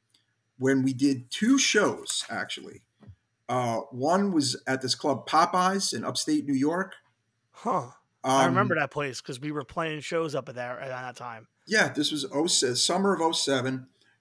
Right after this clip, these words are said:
Speaker 1: Played Popeyes with, I be-, All Out War and I think Billy Club Sandwich and a bunch of other bands. And then we play what has been our last show since, uh,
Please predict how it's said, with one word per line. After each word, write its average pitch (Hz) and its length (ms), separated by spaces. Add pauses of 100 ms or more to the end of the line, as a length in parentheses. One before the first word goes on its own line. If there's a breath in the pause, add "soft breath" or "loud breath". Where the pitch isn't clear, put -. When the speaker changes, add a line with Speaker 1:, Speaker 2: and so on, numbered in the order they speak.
Speaker 1:
Played 135 220
Popeyes 175 760
with, 123 380 (100)
I 120 60
be-, 110 140 (100)
All 120 180
Out 175 160
War 147 300
and 113 100
I 113 60
think 139 300
Billy 147 180
Club 147 220
Sandwich 143 480
and 107 80
a 98 40
bunch 120 240
of 143 60
other 160 140
bands. 110 480 (680)
And 120 140
then 143 180
we 135 140
play 156 340
what 156 220 (160)
has 143 220
been 135 160
our 127 120
last 165 280
show 131 240
since, 123 560 (600)
uh, 107 420